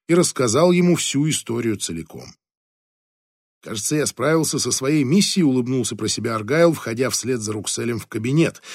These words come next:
и с наслаждением утонул в восхитительно мягком кресле. Еще одно очко в пользу хозяина.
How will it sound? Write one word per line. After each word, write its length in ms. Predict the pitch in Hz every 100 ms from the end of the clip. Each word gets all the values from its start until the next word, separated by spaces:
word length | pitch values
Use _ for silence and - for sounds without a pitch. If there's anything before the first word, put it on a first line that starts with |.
| -
и 80 | 113
с 80 | 131
наслаждением 840 | 120 120 98 87 147 202 208 196
утонул 500 | 156 151 143 151 139
в 160 | 117 117
восхитительно 840 | 123 - 104 - 208 - 208 190
мягком 600 | 175 113 117 101 - 107
кресле. 540 | 98 101 90 - - - _ _ _ _ _ _ _ _ _ -
Еще 340 | 78 - 139
одно 240 | 165 165 165
очко 320 | 147 - 156
в 80 | -
пользу 300 | 151 127 127
хозяина. 580 | 123 113 120 113 95